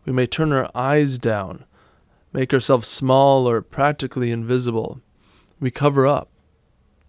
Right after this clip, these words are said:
We add extra tension to control our voice. We walk bracing ourselves to avoid comment, whatever it may be.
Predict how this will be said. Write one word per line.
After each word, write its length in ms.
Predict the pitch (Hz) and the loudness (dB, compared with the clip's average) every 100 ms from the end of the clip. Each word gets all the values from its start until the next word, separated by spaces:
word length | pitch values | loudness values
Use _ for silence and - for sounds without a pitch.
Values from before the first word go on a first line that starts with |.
| - | -6
We 120 | 127 | -2
add 320 | 131 143 139 - | 2 2 0 -2
extra 480 | 151 170 - 151 | -6 -6 -2 0
tension 640 | 131 - 135 135 - 92 78 _ _ _ _ | 0 -2 -2 -2 -4 -10 -12 _ _ _ _
to 140 | 131 | -6
control 460 | 123 120 - 135 127 | -6 -4 0 2 2
our 100 | 117 | 0
voice. 600 | 113 127 117 - - - _ _ _ _ _ | 0 -2 -2 -6 -12 -16 _ _ _ _ _
We 120 | 131 | -2
walk 420 | 120 131 143 127 - | 2 4 4 2 -4
bracing 480 | - 127 143 - 123 | 0 2 2 0 -2
ourselves 640 | 113 - 113 90 - - - _ _ _ _ _ | -4 -4 -4 -4 -6 -14 -18 _ _ _ _ _
to 220 | - 127 | -4 0
avoid 420 | 110 123 127 120 | 0 2 0 -2
comment, 720 | - - 127 120 104 - - - _ _ _ _ | -8 -4 -2 -2 -6 -10 -14 -16 _ _ _ _
whatever 680 | - 131 156 - 147 147 135 | -4 -2 0 0 2 2 2
it 120 | 120 | 0
may 220 | 120 113 | -2 -2
be. 320 | 113 127 113 | -2 -2 -2